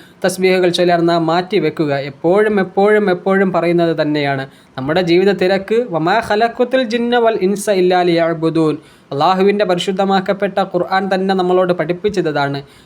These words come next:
നമുക്ക് ജോലി തിരക്കുണ്ട്, ഇല്ലെന്നല്ല. പക്ഷേ കുറച്ച് സമയമെങ്കിലും ദിക്റുകൾ, ഇതുപോലെയുള്ള ദിക്റുകൾ ചൊല്ലാനുള്ള സമയവും നാം കണ്ടെത്തുക. അള്ളാഹു,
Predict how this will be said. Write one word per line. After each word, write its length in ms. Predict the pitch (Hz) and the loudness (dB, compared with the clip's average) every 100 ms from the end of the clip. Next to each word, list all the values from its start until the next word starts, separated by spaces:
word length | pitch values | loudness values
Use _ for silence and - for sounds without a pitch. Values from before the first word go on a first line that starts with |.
| - | -6
നമുക്ക് 200 | 143 165 | -2 0
ജോലി 260 | 156 170 180 | 2 2 2
തിരക്കുണ്ട്, 540 | 180 185 185 185 175 | 0 -2 2 2 2
ഇല്ലെന്നല്ല. 640 | 175 151 170 196 180 147 | 0 0 2 2 0 -2
പക്ഷേ 400 | 139 160 165 294 294 - _ | -4 -4 -2 -2 -4 -16 _
കുറച്ച് 320 | 190 247 311 | -2 0 -2
സമയമെങ്കിലും 720 | 262 233 208 208 196 196 185 | -2 2 2 2 2 0 0
ദിക്റുകൾ, 540 | 180 175 208 180 175 175 | -2 0 0 0 0 0
ഇതുപോലെയുള്ള 500 | 175 180 185 170 165 | 0 2 2 2 0
ദിക്റുകൾ 440 | 165 - 208 185 | -2 -2 0 0
ചൊല്ലാനുള്ള 800 | 170 160 160 165 165 160 160 160 - - | -2 -2 0 0 0 2 0 -2 -16 -10
സമയവും 520 | - 165 208 240 208 | -4 0 2 0 0
നാം 180 | 175 170 175 | 0 -2 -2
കണ്ടെത്തുക. 480 | 196 226 226 180 160 | 0 0 0 0 2
അള്ളാഹു, 560 | 156 160 160 170 147 | 2 2 2 2 0